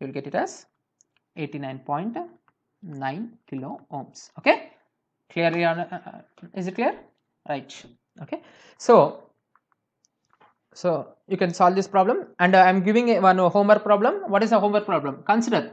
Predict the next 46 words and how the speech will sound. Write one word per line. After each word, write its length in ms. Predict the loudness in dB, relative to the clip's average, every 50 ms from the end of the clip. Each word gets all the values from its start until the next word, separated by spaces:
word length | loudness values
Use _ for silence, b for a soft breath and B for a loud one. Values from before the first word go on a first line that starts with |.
| -10
okay, 280 | -6 -2 0 0 -2 B B B B _ 6
calculate. 440 | 6 6 6 4 0 -2 -2 -2 -4
Okay, 180 | -10 -8 -8 -6
in 180 | -4 -2 -2 -2
the 60 | 0
first 240 | 2 0 0 0 -2
question 380 | -4 -2 -2 -2 -4 -4 -8 B B B B
we 160 | -4 -2 2
have 240 | 4 4 4 4 2
seen 340 | -2 -4 -2 -2 0 0 0
that, 180 | 0 0 2 2
uh, 180 | 0 0 0 0
uh, 400 | 0 2 2 4 2 2 0 0
for 120 | 0 -2
different, 400 | -2 0 -2 -2 -2 -2 -4 -2
uh, 480 | 0 0 2 2 0 0 0 -2 -4 -6 -8
sensitivities, 680 | -8 -6 -6 -6 -4 -4 -6 -4 -4 -4 -6 -6 -6 -4 -2
we, 180 | 0 0 0
uh, 100 | 0 0
the 240 | 0 0 -2 -2 -2 -4
reading 320 | -4 -4 -2 -2 -2 0 0
of 140 | 0 0
the 60 | -2 -2
voltmeter 380 | -2 -2 -4 -4 -6 -6 -6
will 140 | -6 -6 -6
be 100 | -6 -6
different. 360 | -6 -6 -6 -6 -8 -10 -8 -2
Okay, 220 | 2 2 2 2 B B B B 0
now 100 | 0 2
what 260 | 4 4 4 4 4
will 120 | 2 -2
be 80 | 0 4
the 420 | 6 6 6 6 6 4 0 -2 -12 _ _ _ _ _ _ _ _ _ _ -4
homework 320 | 0 0 4 4 2 2
problem? 320 | 2 -2 0 0 -2 -4 -2 -4
The 80 | -6
homework 340 | -2 0 2 2 2 2 4
problem 300 | 4 4 4 4 0 -2
is 320 | -2 -6 -6 -10 -14 -16 -10
in 140 | -10 -6 -2
question 320 | -2 0 0 0 0 2
one. 220 | 0 0 -2 -6 -12 _ _ _
Consider 460 | -12 -10 -10 -6 0 2 2 2 2 -2 -20 _ _ _ _ _ _ _ _ _ _ _ _ _ _ _ _ _ _ _ _ _ _ -8
in 100 | -6 -2
question 320 | -2 -2 0 0 0 0
one 240 | 0 0 -2 -2